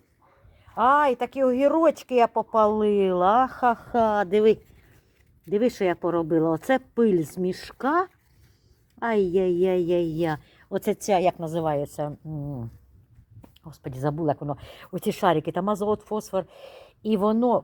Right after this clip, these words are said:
пиль залишалася, і я отак посипала. І дивіться, попалило, блін. Та тут вони, звісно, густі, ці огірки.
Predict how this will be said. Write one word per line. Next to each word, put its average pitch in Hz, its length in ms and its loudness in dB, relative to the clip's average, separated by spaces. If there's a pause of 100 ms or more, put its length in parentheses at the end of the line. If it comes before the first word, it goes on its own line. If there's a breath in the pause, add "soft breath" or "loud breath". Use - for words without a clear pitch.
(120)
пиль 240 240 2
залишалася, 185 960 -2
і 180 140 -4
я 196 180 2
отак 185 260 -6
посипала. 180 580 -2
І 165 60 4
дивіться, 190 420 2 (500 loud breath)
попалило, 269 960 2
блін. 226 380 -4
Та - 180 -20
тут - 220 -12
вони, 143 220 -8
звісно, 143 300 -10
густі, 151 420 -14
ці - 180 -14
огірки. 123 520 -10